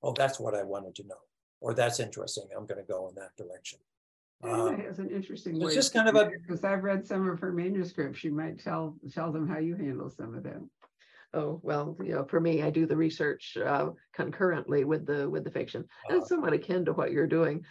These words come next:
Speaker 3: I will have something in mind and I'll write it, and I come to a spot where I need to know something. I have a, you know, vast collection of, of books by this point.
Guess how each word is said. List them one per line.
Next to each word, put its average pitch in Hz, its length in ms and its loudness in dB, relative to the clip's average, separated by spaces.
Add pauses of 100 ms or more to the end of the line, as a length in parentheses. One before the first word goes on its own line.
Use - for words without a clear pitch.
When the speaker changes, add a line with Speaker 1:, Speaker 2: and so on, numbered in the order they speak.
(160)
Speaker 3:
I 160 180 2 (340)
will 151 180 4
have 151 220 0
something 143 320 2
in 151 100 0
mind 156 300 2
and 143 100 2
I'll 147 100 0
write 165 220 2
it, - 80 0
and - 100 -4
I 147 60 -2
come 147 240 -4
to - 120 0
a - 40 2
spot - 340 0 (200)
where 170 100 4
I 165 80 6
need 151 260 2
to - 60 -2
know 190 200 -2
something. 131 540 -4 (220)
I - 80 0
have - 240 -4
a, - 80 -10 (100)
you - 100 0
know, - 40 0
vast - 320 -8
collection 139 460 0
of, 156 240 -4
of - 280 -4
books - 360 -2
by - 140 -2
this - 180 -4
point. - 240 -6